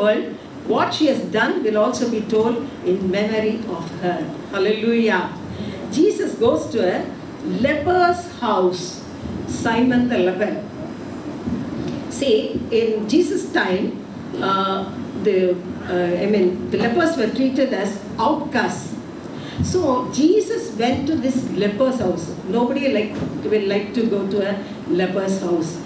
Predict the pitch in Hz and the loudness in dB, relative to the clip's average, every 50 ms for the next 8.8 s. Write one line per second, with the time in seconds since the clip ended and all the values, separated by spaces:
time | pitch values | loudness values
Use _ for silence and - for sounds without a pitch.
0 | - - - - - 226 247 240 277 262 247 226 214 208 202 - 202 208 208 214 | -10 -12 -10 -4 0 2 4 4 4 4 4 4 2 2 0 0 0 0 0 0
1 | 214 226 214 208 - 214 180 190 196 202 190 - 214 208 190 185 185 180 185 - | 0 -2 -2 -2 0 0 0 2 0 0 -4 -2 -2 0 2 2 0 0 -2 0
2 | 208 202 208 208 196 - - 208 196 185 185 190 180 185 - - - - - - | 2 2 2 2 0 -2 0 0 0 2 2 2 0 -2 -4 -8 -10 -10 -8 -4
3 | - 220 214 208 214 226 220 220 220 214 - - - 185 185 170 160 - - - | -2 -2 0 2 2 2 2 2 0 0 0 -2 0 2 2 2 0 0 -4 -6
4 | - - - - 202 196 196 180 175 180 190 214 233 - - - 190 175 160 - | -8 -8 -4 -2 0 0 2 2 2 2 2 0 -2 -4 -4 -4 -4 -4 -2 -2
5 | - 185 202 208 214 208 - - - 202 214 233 233 240 202 175 175 175 175 156 | -2 0 0 0 0 0 -2 -2 -2 0 0 0 2 2 2 4 4 4 4 4
6 | 165 180 156 151 - - - - - - - - - - - - - - - - | 4 2 2 0 -4 -6 -8 -10 -10 -12 -12 -12 -12 -12 -12 -10 -10 -10 -10 -10
7 | - - - - - - - - - - 180 - 170 - 233 294 294 - - - | -10 -4 -2 -2 -2 -2 -4 -6 -2 0 0 0 0 0 2 0 0 0 -4 -8
8 | - - - - 180 220 226 233 226 220 - 269 294 311 294 | -10 -10 -8 -4 0 2 2 2 0 0 0 2 2 2 -2